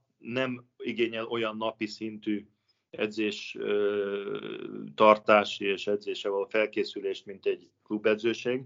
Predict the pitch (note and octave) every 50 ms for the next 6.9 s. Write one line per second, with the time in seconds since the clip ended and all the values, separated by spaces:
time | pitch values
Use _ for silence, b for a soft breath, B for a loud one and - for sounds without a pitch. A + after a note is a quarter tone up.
0 | - _ _ _ _ _ - _ _ - - A#2+ A#2+ - C3 B2 B2 B2+ D3 D3+
1 | D3 C3 A#2+ B2 C3 C#3 C#3 C#3 B2 A2+ - C#3 C#3 C3+ B2 A#2 A2+ A2 G#2+ G#2+
2 | - A#2+ A#2 A2+ A2 G#2+ G2+ G2+ F#2+ G2 _ _ _ _ _ _ _ _ _ _
3 | _ _ - B2+ A#2+ - E3 D#3 - B2+ B2 A#2 G#2 - A#2+ A2+ - - G#2+ G#2
4 | - - A2+ G#2+ A2+ A#2 A2+ A2+ G#2+ A2+ A2 G2 A#2+ A#2 A#2 A2+ - - G#2+ G#2+
5 | G#2+ A2+ B2+ - - - - - A#2 G#2+ G#2+ G#2+ G#2 - A2+ A2 G#2+ A2 A2+ A2+
6 | G#2+ - - G#2 G#2 G2+ G2+ - _ - - G#2 G2+ G2 G2+ G2 G2